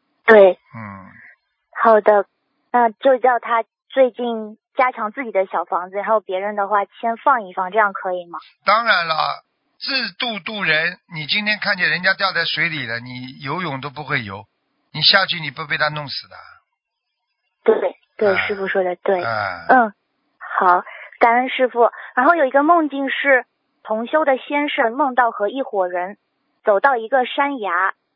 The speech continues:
Speaker 1: 然后看到有半截干尸，然后感觉那个干尸好像是自己，他就觉得不能把那个干尸就放在那里，就找了一个火架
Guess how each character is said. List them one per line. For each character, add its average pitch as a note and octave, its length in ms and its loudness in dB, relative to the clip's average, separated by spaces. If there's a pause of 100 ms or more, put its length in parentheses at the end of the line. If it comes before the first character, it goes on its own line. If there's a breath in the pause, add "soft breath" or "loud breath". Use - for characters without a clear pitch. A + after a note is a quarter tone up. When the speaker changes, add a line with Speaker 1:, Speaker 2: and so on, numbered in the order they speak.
(240)
Speaker 1:
然 G3+ 140 -2
后 C#4 140 0
看 D#4 260 -2
到 C4+ 160 2
有 G3 160 -4
半 A#3 300 -4
截 G3 180 -8
干 A#3+ 300 -4
尸， B3 400 -8 (480)
然 A3+ 100 -2
后 E4 100 2
感 A3 200 0
觉 G#3 100 0
那 D4 80 -4
个 C#4+ 100 2
干 D4 280 2
尸 A3+ 160 -2
好 F#3 200 -6
像 C4+ 220 -2
是 C4+ 140 -10
自 E4+ 240 -6
己， G#3+ 460 -4 (260 loud breath)
他 C#4+ 100 2
就 D4+ 160 4
觉 A3+ 140 6
得 A#3+ 100 8
不 D#4 160 4
能 A3+ 240 6
把 F#3 240 0
那 G#3+ 100 -2
个 G#3+ 120 2
干 A#3 240 -2
尸 A#3+ 140 -8
就 A3+ 120 0
放 A#3 240 0
在 G3+ 140 0
那 G#3 160 0
里， F3+ 120 -8
就 A#3 160 -2
找 F#3 240 -2
了 F#3 120 0
一 A3 100 0
个 A#3+ 220 4
火 F3 240 -4
架 A3 260 4